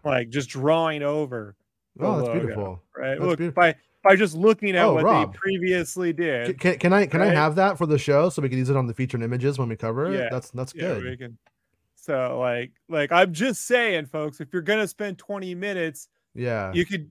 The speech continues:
Speaker 1: you could really get this. So it's, you know, hey, the Mandalorian, and then you put the little Grogu silhouette, and you're done.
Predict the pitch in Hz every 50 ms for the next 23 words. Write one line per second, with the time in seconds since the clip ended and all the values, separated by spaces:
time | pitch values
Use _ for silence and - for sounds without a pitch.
0 | _ - 180 175 - 202 170 175 202 208 202 190 175 147 185 170 - 180 143 -
1 | - 185 175 180 180 165 - - - 202 196 190 185 170 165 175 175 220 220 165
2 | 117 110 135 151 156 165 180 180 175 180 175 175 175 170 170 170 170 175 170 165
3 | 156 156 156 151 147 - 165 156 - 160 156 156 147 156 143 135 151 147 151 143
4 | 151 139 - - 156 143 139 139 139 135 135 139 135 131 135 139 135 127 127 123
5 | 123 123 123 123 123 120 117 110 107 98 92 85